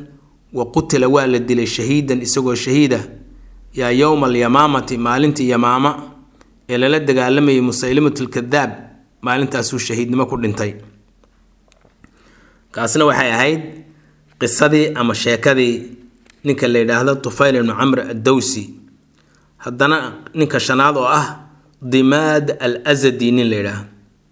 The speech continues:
yaa soo islaamay isna. Kaana, wuxuu ahaa ninkani, min Azadi Shanuu'a, qolada la yidhaahdo, oo min al-Yaman, Yaman ah. Waa ninkii labaad oo Yaman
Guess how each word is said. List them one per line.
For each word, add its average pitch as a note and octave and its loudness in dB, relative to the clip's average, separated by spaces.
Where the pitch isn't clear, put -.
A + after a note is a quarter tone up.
yaa A#2 -4
soo C#3 2
islaamay A#2+ 0
isna. A2 -8
Kaana, E3 2
wuxuu D#3+ 2
ahaa A#2+ 2
ninkani, C3+ 0
min D3+ 2
Azadi C3 0
Shanuu'a, C3 0
qolada B2+ 2
la A#2+ 2
yidhaahdo, C3 0
oo B2 -2
min A#2+ -2
al-Yaman, B2 2
Yaman A2+ 0
ah. A2 -8
Waa A2+ -2
ninkii C#3+ 0
labaad B2+ 0
oo A#2+ 0
Yaman A#2+ 2